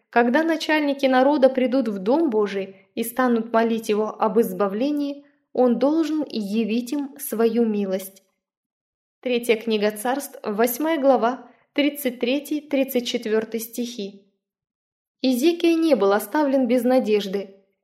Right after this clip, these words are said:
Исайя послал сказать ему: «Так говорит Господь,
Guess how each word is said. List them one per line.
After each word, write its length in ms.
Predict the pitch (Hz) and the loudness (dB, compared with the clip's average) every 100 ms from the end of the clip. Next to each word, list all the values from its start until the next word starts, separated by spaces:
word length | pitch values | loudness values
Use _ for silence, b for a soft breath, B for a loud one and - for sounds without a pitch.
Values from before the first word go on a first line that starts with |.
| - | -4
Исайя 520 | 247 240 311 320 247 | -4 -2 -2 0 2
послал 400 | 240 240 285 302 | 2 0 0 -2
сказать 560 | - - 247 233 202 208 | 0 2 4 2 0 -4
ему: 500 | 202 196 - _ _ _ | -4 -6 -10 _ _ _
«Так 300 | 254 269 269 - | -6 -6 -8 -8
говорит 540 | 214 233 226 233 196 | 0 0 2 0 2
Господь, 600 | 202 247 - - 202 | 0 0 -4 -10 -10